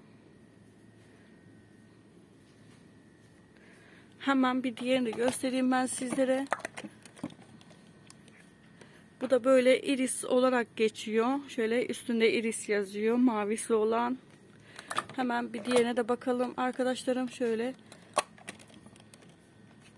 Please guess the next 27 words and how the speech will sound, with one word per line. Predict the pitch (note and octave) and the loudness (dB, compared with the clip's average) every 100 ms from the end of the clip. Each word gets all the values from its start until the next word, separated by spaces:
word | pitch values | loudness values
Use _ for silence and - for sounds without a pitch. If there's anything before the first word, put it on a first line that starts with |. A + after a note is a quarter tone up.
| - - - - - - - - - - - | -20 -20 -20 -20 -20 -20 -20 -20 -20 -16 -6
Bu | C4 | 2
da | B3+ | 4
böyle | B3+ B3+ B3 C#4+ A3 A#3 | 6 6 6 2 0 0
diva | C4+ B3+ | 4 4
olarak | A3 A#3 B3 A#3 - | 4 4 4 2 0
geçiyor. | A3 G#3 - G#3+ A#3+ C#4+ | -2 -2 -2 -2 0 0
Şöyle | C#4+ A#3+ A#3 | 0 -2 -2
göstereyim | G#3+ A#3+ B3 B3+ A#3+ A#3 | 0 -2 0 0 0 0
ben | A3+ A3 | -2 -6
sizlere. | - A3+ G#3+ A3 | -6 -6 0 0
Bu | A#3+ | 0
da | A3 | 0
böyle | A3+ A3+ | 2 0
pembemsi | - A#3 A3+ A3 A3 A3+ - A#3 | 0 0 0 0 -2 -2 -2 0
bir | A3 | 2
rengi | G#3+ G#3+ A3+ | 2 0 -2
var. | G#3+ A#3 D4+ - - - - | -2 -4 -6 -16 -18 -18 -6
Bunlar | B3 B3+ B3 | 0 4 6
böyle | B3 B3 | 6 4
iki | - - - C#4 | 2 -6 -4 0
yüz | C4 B3 | 0 0
milimlik. | A#3 G#3+ G#3+ A#3+ D4+ - - - - | -2 -2 -4 -4 -6 -10 -18 -20 -6
Fiyatları | - C#4+ C#4+ C#4 C4+ | 0 2 2 0 0
ise | B3+ - | -2 -2
on | C4+ C#4 C4 | -2 0 0
beş | G#3 - | 0 -4
lira. | F#3+ F#3 | -6 -6